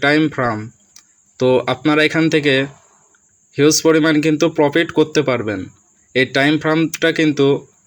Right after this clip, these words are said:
ক্রিয়েট করা হয়েছে জুনের তিন তারিখ, অর্থাৎ আজকে এগারো তারিখ, এই মাসের তিন তারিখে এটা স্টার্ট হয়েছে। একদমই নতুন একটি মাইনিং সাইট, কেউ মিস করবেন না, খুবই ভালো প্রজেক্ট। এখানে কিন্তু already Bybit এবং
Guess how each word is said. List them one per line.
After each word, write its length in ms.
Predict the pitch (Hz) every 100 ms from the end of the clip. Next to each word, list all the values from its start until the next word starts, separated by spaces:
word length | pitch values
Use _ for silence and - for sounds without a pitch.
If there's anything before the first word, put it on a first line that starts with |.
| _ _ _ _ -
ক্রিয়েট 240 | 147 160 160
করা 140 | 165 156
হয়েছে 280 | 147 139 135 135 123
জুনের 280 | 139 156 165 151
তিন 120 | 156 151
তারিখ, 260 | 131 113 101 - _ _ 131
অর্থাৎ 260 | 131 156 151 147
আজকে 160 | - 147
এগারো 200 | 143 147 143
তারিখ, 220 | 151 170 - - _ _ _ _
এই 120 | 135 143
মাসের 240 | 143 165 165 - _ _ -
তিন 120 | 156 156
তারিখে 340 | 151 143 151 170 185 _ _ _ - 131
এটা 120 | 156 143
স্টার্ট 240 | - 151 135
হয়েছে। 280 | 127 110 110 117
একদমই 320 | 135 147 156 160
নতুন 200 | 156 156 156
একটি 200 | 147 156 143
মাইনিং 260 | 147 151 156 -
সাইট, 220 | 135 139 - _ _ _ _
কেউ 120 | 151 151
মিস 120 | 151 - 160
করবেন 260 | 151 160 165
না, 60 | 160
খুবই 180 | 151 151 139
ভালো 160 | 147 131
প্রজেক্ট। 320 | 123 113 107 - _ _ - 123
এখানে 200 | 151 151 156
কিন্তু 180 | 151 156
already 300 | 151 151 160 147 143
Bybit 420 | 143 143 165 165 - -
এবং 140 | 135